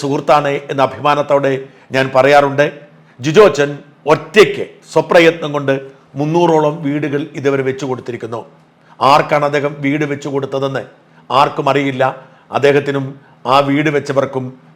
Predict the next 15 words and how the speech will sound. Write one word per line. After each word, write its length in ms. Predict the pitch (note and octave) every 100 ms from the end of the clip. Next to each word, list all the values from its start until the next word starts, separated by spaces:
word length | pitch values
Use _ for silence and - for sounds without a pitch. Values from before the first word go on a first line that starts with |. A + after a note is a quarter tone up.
| G#2+
ദൈവത്തിനും 440 | C3+ C#3+ C#3 D3 C#3+
മാത്രമേ 340 | C3+ C#3 C3+ C3+ C3
അറിയൂ 280 | C3 C#3 C3+ - -
എന്നതാണ് 360 | C#3 C3+ B2+ G2+ -
അതിന്റെ 220 | C#3 C#3+ C3+
യാഥാർത്ഥ്യം. 500 | C3 B2+ B2+ B2+ A#2+ - A2
ജിജോ 200 | C#3 D#3 D3+
കുര്യനെ 300 | D#3 D3 D3
സൂചിപ്പിച്ചുകൊണ്ടുള്ള 680 | C#3+ C#3+ C3+ C#3 D3 C3 A2 F2 - _ _ -
മോട്ടി 240 | C#3 C#3+ D3
അച്ഛന്റെ 240 | C#3+ C#3 C#3
ഈ 20 | C3+
പ്രസംഗവും 500 | C3 C3+ C#3+ C3+ F3+ - C#3+
ഈസ്റ്റർ 220 | C#3+ D3+ -
സന്ദേശമായി 540 | C#3+ C#3+ C#3 C#3 C3+